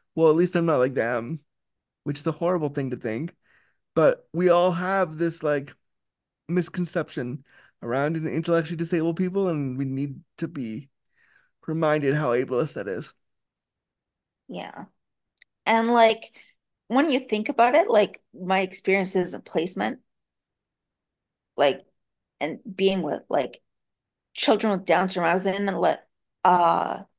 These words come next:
Speaker 2: a segregated special ed class, which
Speaker 1: Yeah, which
Speaker 2: they
Speaker 1: is,
Speaker 2: don't
Speaker 1: like,
Speaker 2: have a lot of anymore.
Speaker 1: thank goodness, 'cause when I was coming up, that's all they had.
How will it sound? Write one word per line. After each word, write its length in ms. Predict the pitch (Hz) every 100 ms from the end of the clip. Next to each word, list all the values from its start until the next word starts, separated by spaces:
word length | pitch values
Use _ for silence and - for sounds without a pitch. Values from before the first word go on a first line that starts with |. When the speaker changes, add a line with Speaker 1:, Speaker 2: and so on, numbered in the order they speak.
| _ -
Speaker 2:
a 360 | 170 165 147
segregated 920 | - - - 202 202 196 190 175 165 -
special 440 | - 151 185 160
ed 180 | 170 -
class, 640 | - 180 - 294 - - - _ _ _ _ _ _ _ -
which 360 | 180 165 139
Speaker 1:
Yeah, 180 | 123 92 110 _ _ _ -
which 240 | 120 120 120
Speaker 2:
they 80 | 220
Speaker 1:
is, 20 |
Speaker 2:
don't 280 | 233 269 247
Speaker 1:
like, 20 |
Speaker 2:
have 240 | 240 202
a 40 | 165
lot 260 | 175 202
of 140 | 196 190
anymore. 600 | 139 156 131 92 85 - _ _ _ -
Speaker 1:
thank 200 | 113 104
goodness, 360 | 107 87 113
'cause 240 | - 113 98
when 120 | 104
I 100 | 101
was 140 | 104
coming 220 | - 104 92
up, 120 | 95 - _
that's 200 | 101 101
all 140 | 107 101
they 160 | 104 113
had. 300 | 69 87